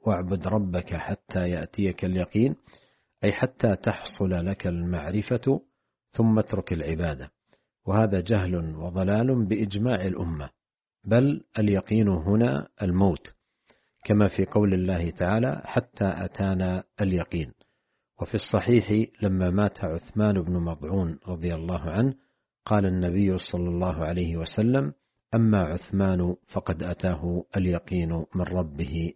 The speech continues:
أي الموت. فهذا إمام الأصفياء وسيد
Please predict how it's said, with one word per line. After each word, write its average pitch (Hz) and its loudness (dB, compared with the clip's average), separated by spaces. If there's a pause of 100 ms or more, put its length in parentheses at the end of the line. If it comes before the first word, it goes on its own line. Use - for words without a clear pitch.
أي 87 2
الموت. 78 -6 (800)
فهذا 131 4
إمام 117 4
الأصفياء 87 -2 (460)
وسيد 104 4